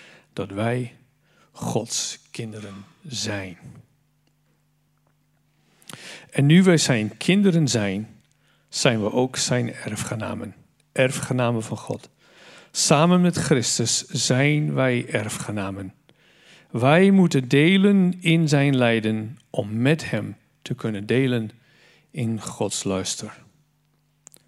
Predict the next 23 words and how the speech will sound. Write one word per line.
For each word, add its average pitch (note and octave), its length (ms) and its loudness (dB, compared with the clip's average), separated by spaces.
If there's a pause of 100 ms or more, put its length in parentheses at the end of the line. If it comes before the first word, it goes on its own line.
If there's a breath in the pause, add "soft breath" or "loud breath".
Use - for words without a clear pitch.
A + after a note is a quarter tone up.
(180)
En G#2+ 100 -4
ik B2 100 -2
ben C#3 160 4
ervan D3 240 2
overtuigd D3+ 880 2
dat A#2+ 140 0
het F#2+ 140 -6
lijden D3+ 560 2
van C3 200 -2
deze C3 360 0
tijd A2+ 380 -4 (420 loud breath)
in G2+ 180 -10
geen F3 480 4
verhouding C#3 560 0
staat G#2 380 -6
tot - 140 -16
de G#2 100 -4
luister C3+ 640 0
die A#2 180 -4
ons A#2 320 -4
in A2+ 80 -8
de G#2 140 -10
toekomst A#2 640 -4